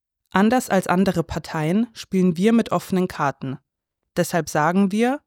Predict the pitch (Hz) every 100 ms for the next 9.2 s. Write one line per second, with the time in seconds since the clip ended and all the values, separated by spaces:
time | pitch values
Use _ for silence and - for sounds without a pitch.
0 | _ 170 175 214 185 175 156 156 - 185
1 | 208 226 233 - 165 - 156 175 190 233
2 | 233 - 170 - 160 - 180 - 226 -
3 | 226 254 - _ _ _ _ 180 180 175
4 | 180 220 202 175 - 160 - - 170 202
5 | 240 - - 165 170 220 - 220 - -
6 | _ 190 196 202 202 - _ - 165 185
7 | - 214 - - 185 - 208 208 - -
8 | 185 185 - 180 156 147 135 143 - 147
9 | 135